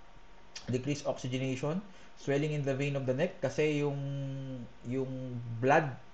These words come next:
sa neck na, sa ano natin, sa carotid, hindi na makabalik sa puso. And also a cold, clammy skin. Okay, so what are the possible treatment?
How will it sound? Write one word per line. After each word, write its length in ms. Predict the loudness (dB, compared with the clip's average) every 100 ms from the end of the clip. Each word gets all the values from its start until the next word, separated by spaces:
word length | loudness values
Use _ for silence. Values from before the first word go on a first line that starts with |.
| -4
sa 160 | 0
neck 280 | 0 0 -2 -4
na, 400 | -2 -2 -2 -2
sa 140 | -2
ano 140 | -4 -2
natin, 320 | -2 -2 -2
sa 240 | -4 -4 -2
carotid, 400 | 0 0 0 -4 -4
hindi 240 | -2 0
na 80 | 0
makabalik 460 | 0 0 0 0 -2
sa 100 | -4
puso. 320 | -4 -4 -4 -6 -10 -16 -16 -10 -6
And 160 | 2
also 260 | 2 4 4
a 100 | 2 -2
cold, 320 | 0 2 0 -2
clammy 500 | -2 0 -2 -2 -6 -10 -16
skin. 300 | -16 -10 -10 -10 -12 -14 -16 -16 -16 -16 -16 -10 -10 -10 -12 -14 -16 -16 -10
Okay, 320 | -6 -2 0 2
so 100 | 6
what 140 | 8
are 40 |
the 80 | 6
possible 360 | 4 4 2 0
treatment? 480 | 0 -2 -2 -2